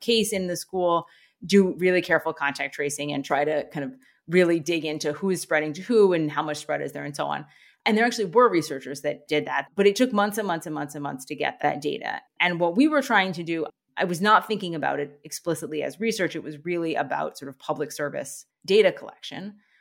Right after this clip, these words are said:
where we were getting information from schools about how many covid cases they had, but not following up in this sort of super detailed way. But I, I thought at the time, and I continue to think, that there was something incredibly valuable about having any information,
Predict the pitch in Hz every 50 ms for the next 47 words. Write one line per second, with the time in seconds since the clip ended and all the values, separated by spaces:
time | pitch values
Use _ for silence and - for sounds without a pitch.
0 | _ _ - - 170 180 180 175 170 170 170 147 165 165 147 151 156 151 151 151
1 | 151 151 151 151 139 - - _ _ - _ _ _ _ - 226 208 208 208 190
2 | 196 196 190 180 208 196 165 175 175 170 - - 175 170 170 170 147 160 143 143
3 | 143 143 139 - - - - 139 147 190 226 233 226 220 208 196 165 175 170 -
4 | 170 156 - 170 165 143 147 165 160 170 - 175 175 180 208 196 - - - 156
5 | 151 147 147 143 143 135 135 147 - - 151 147 139 143 - - - 156 156 151
6 | 143 151 - 160 139 - 156 147 - 139 143 - 147 147 156 190 226 226 214 208
7 | 196 196 _ - _ _ _ _ _ _ _ _ _ _ - 180 - 208 208 202
8 | 202 - 196 196 185 - - _ _ - 185 196 196 - - 240 262 269 269 254
9 | 262 - - - - 160 160 170 160 147 147 143 165 156 - 233 233 220 196 175
10 | 156 - 151 151 151 160 151 151 156 151 151 170 156 - 180 165 - 185 180 170
11 | - - 151 160 143 160 156 139 - - 139 143 170 175 190 196 185 175 160 147
12 | 139 135 147 143 151 147 147 - 160 160 160 180 202 202 208 202 196 196 196 202
13 | - 240 233 240 240